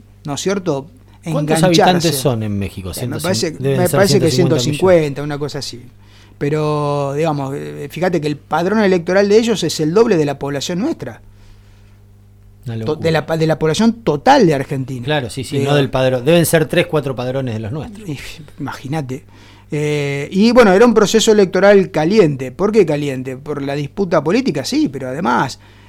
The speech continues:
Speaker 1: eh, treinta y ocho candidatos asesinados.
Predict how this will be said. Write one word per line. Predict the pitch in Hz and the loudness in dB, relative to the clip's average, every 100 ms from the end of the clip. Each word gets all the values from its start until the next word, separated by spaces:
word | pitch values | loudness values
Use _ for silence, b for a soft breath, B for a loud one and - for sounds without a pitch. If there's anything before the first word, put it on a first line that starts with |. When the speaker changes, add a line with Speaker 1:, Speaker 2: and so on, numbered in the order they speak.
| b - | b -12
Speaker 1:
eh, | 139 135 135 139 - _ _ - _ - | -10 -8 -12 -12 -18 _ _ -20 _ -2
treinta | 175 165 156 165 156 | 2 2 2 2 2
y | 240 | 2
ocho | 349 190 147 | 2 2 0
candidatos | 143 147 147 208 226 143 | -2 -4 0 0 0 -2
asesinados. | 131 127 127 - 175 311 139 117 | -2 -6 -8 -4 0 0 0 -4